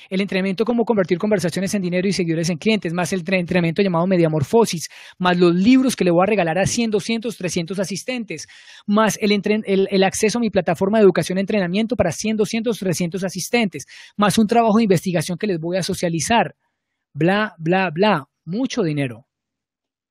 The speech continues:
Viví un trabajo, un proceso terrible para regalarles. Yo no les estoy vendiendo nada.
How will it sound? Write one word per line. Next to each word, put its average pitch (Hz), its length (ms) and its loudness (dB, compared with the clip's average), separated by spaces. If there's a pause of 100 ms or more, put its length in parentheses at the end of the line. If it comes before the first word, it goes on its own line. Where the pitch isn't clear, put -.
Viví 151 260 -6
un 180 80 -4
trabajo, 196 380 -2 (1160)
un 185 160 -4
proceso 196 440 2
terrible 277 540 4
para 180 240 0
regalarles. 190 960 2
Yo 170 160 2
no 226 60 -2
les 254 180 4
estoy 185 240 2
vendiendo 240 600 2
nada. 135 340 -2